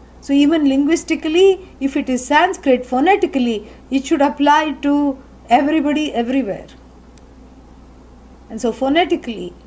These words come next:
based on the human voice acoustics, what is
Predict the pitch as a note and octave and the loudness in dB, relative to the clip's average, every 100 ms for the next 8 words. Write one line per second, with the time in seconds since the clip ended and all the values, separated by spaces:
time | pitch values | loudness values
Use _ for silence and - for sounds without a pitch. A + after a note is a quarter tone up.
0 | - G3 C4+ E4 - C4 B3+ A#3 A#3+ - | -8 2 2 2 -2 -2 -2 -2 -6 -4
1 | D#4 D#4+ E4+ D#4 A3+ B3+ C#4+ D4 - - | 0 0 0 0 2 4 4 0 -8 -18
2 | - - - - - B3 F4 F#4+ - E3+ | -20 -20 -20 -10 -6 0 2 2 -2 -16
3 | - - - - - - - - - - | -16 -20 -20 -20 -20 -20 -20 -20 -20 -20
4 | - - - - - - G3 B3 C#4 D4+ | -20 -20 -20 -20 -20 -12 -4 -2 -2 -8